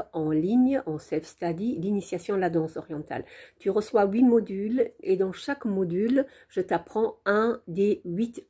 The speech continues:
mouvements de base. Et donc, une fois que tu les maîtrises et que tu as pris le temps d'avoir toutes les explications, eh ben, tu vas te sentir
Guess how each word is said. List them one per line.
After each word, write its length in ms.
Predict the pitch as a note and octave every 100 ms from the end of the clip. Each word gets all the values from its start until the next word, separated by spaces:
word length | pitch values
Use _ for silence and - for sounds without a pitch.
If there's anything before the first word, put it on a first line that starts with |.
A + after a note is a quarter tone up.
| _
mouvements 640 | F#3 G3 F3+ G3+ F#3+ G3 -
de 160 | E3 D#3+
base. 560 | D3+ D#3 D3+ - B2+ - _ _ - -
Et 80 | E3+
donc, 260 | G#3 A#3 -
une 120 | G#3 G3
fois 180 | G#3
que 100 | -
tu 120 | - E3+
les 120 | F3
maîtrises 920 | D#3 D#3 - B3 B3 B3+ A#3+ B3+ C4 _ _ -
et 60 | D#3+
que 100 | -
tu 140 | F3+
as 40 |
pris 200 | D3 -
le 120 | E3+ D#3+
temps 440 | _ A#3 A3 A3
d'avoir 320 | F#3 E3 - _
toutes 240 | D4+ -
les 240 | G#3 G#3 F#3+
explications, 760 | - - - F#3 E3+ G3 G3 - -
eh 40 | E3
ben, 100 | F#3
tu 120 | F3
vas 140 | E3+
te 100 | E3+
sentir 460 | E3+ - E3 -